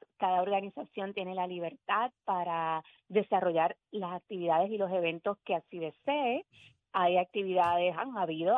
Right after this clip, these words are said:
actividades presenciales, híbridas, virtuales, manifestaciones, boceteo, conferencias, charlas, cineforos. Hay toda una gama de actividades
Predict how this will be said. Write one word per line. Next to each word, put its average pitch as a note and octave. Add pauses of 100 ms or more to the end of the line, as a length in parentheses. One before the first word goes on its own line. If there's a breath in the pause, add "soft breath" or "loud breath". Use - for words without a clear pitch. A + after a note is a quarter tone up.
actividades F3+ (260)
presenciales, F#3+
híbridas, F#3+
virtuales, F3
manifestaciones, F#3+
boceteo, F#3 (360 loud breath)
conferencias, G3+
charlas, F3+
cineforos. F3+
Hay A#3 (320)
toda A#3
una A#3
gama G#3
de A3
actividades F#3+